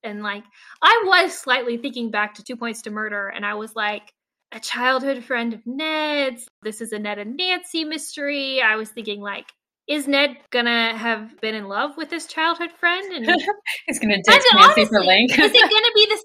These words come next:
Speaker 1: same situation
Speaker 2: Yeah,
Speaker 1: that we
Speaker 2: I didn't
Speaker 1: see
Speaker 2: think about
Speaker 1: because
Speaker 2: that.
Speaker 1: Ned is still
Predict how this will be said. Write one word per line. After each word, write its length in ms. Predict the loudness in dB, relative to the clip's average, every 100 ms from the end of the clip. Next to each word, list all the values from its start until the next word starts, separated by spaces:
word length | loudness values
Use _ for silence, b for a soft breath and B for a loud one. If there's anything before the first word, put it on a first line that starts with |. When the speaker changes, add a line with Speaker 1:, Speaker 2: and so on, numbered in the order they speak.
| -2
Speaker 1:
same 180 | -4 -4
situation 1200 | -12 -10 -6 -4 -4 -4 -2 -2 -2 -4 -8 -12 _ 0
Speaker 2:
Yeah, 160 | 6 6
Speaker 1:
that 80 | 6
we 60 | 4
Speaker 2:
I 520 | 6 6 4 4 2
didn't 80 | 0
Speaker 1:
see 140 | 0
Speaker 2:
think 160 | -2 -2
about 140 | 2
Speaker 1:
because 280 | 2 2 0
Speaker 2:
that. 80 | 2
Speaker 1:
Ned 220 | 2 2
is 140 | -2 -8 _
still 640 | 0 4 4 4 0